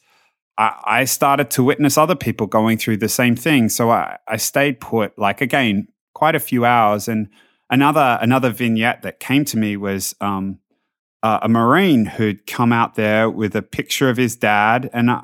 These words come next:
I remember sitting there, he sat down right beside me and started to write on the temple wall. There's, like, space for people to write notes and leave mementos, things they wanna burn, things they wanna offer.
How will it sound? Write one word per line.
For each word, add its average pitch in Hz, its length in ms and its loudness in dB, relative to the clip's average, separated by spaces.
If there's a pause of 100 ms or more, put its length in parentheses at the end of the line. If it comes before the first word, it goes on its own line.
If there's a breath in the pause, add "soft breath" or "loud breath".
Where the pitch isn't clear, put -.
(120)
I 113 100 -4
remember 127 360 2
sitting 156 400 2
there, 113 260 4
he 101 60 -2
sat - 280 -2
down 123 200 0
right 117 200 0
beside 117 400 0
me 110 120 -2
and 101 100 -2
started 117 380 0
to 117 100 -8
write 110 260 2
on 104 140 0
the 95 80 -4
temple 101 380 -4
wall. 104 320 0
There's, 104 260 -2
like, 95 200 0
space 113 340 -2
for 117 100 -2
people 107 320 -2
to - 160 -8
write 110 240 0
notes 104 420 0
and 107 80 0
leave 107 200 0
mementos, 101 640 0
things 107 240 -2
they 104 100 0
wanna 101 220 -2
burn, 95 420 -2
things 101 260 -6
they 98 120 -2
wanna 95 260 -4
offer. 92 440 -4